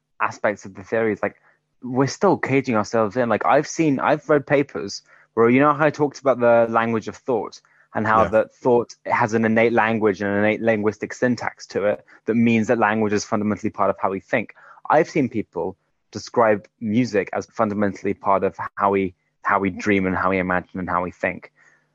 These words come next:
Speaker 1: And that there is a fundamental music to the way humans are. And that's why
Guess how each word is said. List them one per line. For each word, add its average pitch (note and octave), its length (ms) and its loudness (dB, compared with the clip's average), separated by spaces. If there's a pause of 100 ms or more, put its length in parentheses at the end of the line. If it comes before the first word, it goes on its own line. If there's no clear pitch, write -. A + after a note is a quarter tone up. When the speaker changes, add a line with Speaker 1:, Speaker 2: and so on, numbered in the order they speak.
(360)
Speaker 1:
And G#2+ 400 0
that A2+ 140 -2
there A#2 160 4
is A2 80 2
a G#2+ 40 0
fundamental A2+ 640 0
music G#2+ 600 2
to F#2+ 420 -4 (580)
the G#2+ 140 0
way G2+ 180 2
humans G2 400 -2
are. A2+ 320 0 (680)
And A2 140 -2
that's A#2 280 0
why A2+ 500 4